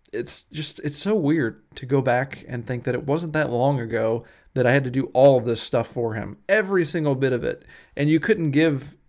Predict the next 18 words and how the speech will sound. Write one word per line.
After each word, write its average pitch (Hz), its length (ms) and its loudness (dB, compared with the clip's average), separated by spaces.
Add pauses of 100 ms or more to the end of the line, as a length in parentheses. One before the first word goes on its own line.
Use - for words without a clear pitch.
(200)
you 143 140 -2
know, 127 100 2
a 120 60 0
kid 123 220 -2
that's, 120 180 -4
like, 120 200 0
one 120 380 0
or 117 80 0
two 117 160 -4
years 117 260 -2
old 113 240 -2
multiple 127 540 2
step 123 320 -2
things 123 360 -6
to 123 100 -4
do. 123 440 -2 (400)
And 143 220 0
now, 135 760 2